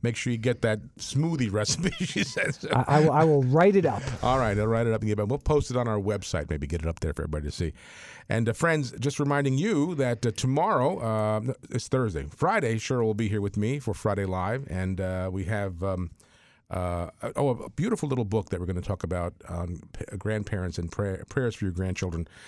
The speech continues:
Speaker 1: But also, Father Jim Grogan's gonna join us, and he's gonna talk about spiritual health throughout this, uh, crisis. Father Jim, the pastor of Nativity over in, uh, Fairhaven, will join us. So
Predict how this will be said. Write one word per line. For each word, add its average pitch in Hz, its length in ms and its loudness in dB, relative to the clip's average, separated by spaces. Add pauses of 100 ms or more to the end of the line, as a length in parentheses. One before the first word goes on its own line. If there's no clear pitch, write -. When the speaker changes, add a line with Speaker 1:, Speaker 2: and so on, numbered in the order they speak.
(160)
Speaker 1:
But 127 100 2
also, 160 380 4
Father 127 220 2
Jim 127 200 2
Grogan's 127 320 4
gonna 101 140 0
join 107 180 0
us, 110 120 -2 (320)
and 110 120 0
he's 208 140 0
gonna 165 140 0
talk 139 200 0
about 127 320 2 (440)
spiritual - 580 0
health 92 400 -2
throughout 92 400 0
this, 90 320 0 (160)
uh, 98 120 -4
crisis. 95 520 -2
Father 85 240 0
Jim, 95 340 -2
the 82 80 -4
pastor 85 360 -2
of 85 80 -4
Nativity 87 440 -2
over 80 260 -4
in, 80 180 -4
uh, 78 100 -6 (600)
Fairhaven, 80 540 -2
will 73 100 -6
join 80 220 -4
us. - 160 -10 (100)
So 80 300 -6